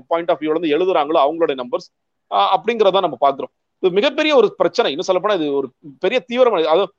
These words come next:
எலெக்ஷன் கமிஷனரோட நம்பர் இருக்குங்கிறத பாக்குறோம். ஒரு மிகப்பெரிய தீவிரமான பிரச்சனை. ஆனா அதை எதிர்க்கட்சிகள் எந்த அளவுக்கு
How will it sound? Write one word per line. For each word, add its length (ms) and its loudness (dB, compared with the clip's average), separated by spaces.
எலெக்ஷன் 360 0
கமிஷனரோட 420 0
நம்பர் 280 0
இருக்குங்கிறத 500 -2
பாக்குறோம். 260 -2
ஒரு 240 -6
மிகப்பெரிய 520 -2
தீவிரமான 400 2
பிரச்சனை. 420 -4
ஆனா 200 2
அதை 360 4
எதிர்க்கட்சிகள் 520 2
எந்த 260 2
அளவுக்கு 340 0